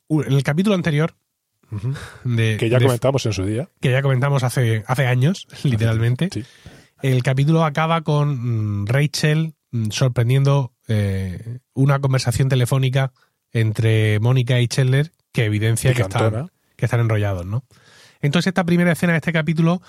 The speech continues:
Speaker 1: vemos a, eh, a
Speaker 2: Bueno, una
Speaker 1: Rachel.
Speaker 2: conversación, una conversación en la que, en la que Mónica le está diciendo cómo va a engañar a, a Rachel para no contarle que están liados.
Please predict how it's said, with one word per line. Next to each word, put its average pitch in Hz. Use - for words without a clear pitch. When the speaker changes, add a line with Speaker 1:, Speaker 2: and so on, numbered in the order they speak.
Speaker 1:
vemos 160
a, 160
eh, 107
a -
Speaker 2:
Bueno, 135
una 147
Speaker 1:
Rachel. 123
Speaker 2:
conversación, 123
una 120
conversación 131
en 135
la 101
que, 98
en 123
la 110
que 107
Mónica 120
le 123
está 110
diciendo 120
cómo 131
va 117
a 120
engañar 123
a, 92
a -
Rachel 127
para 98
no 104
contarle 113
que 131
están 92
liados. 147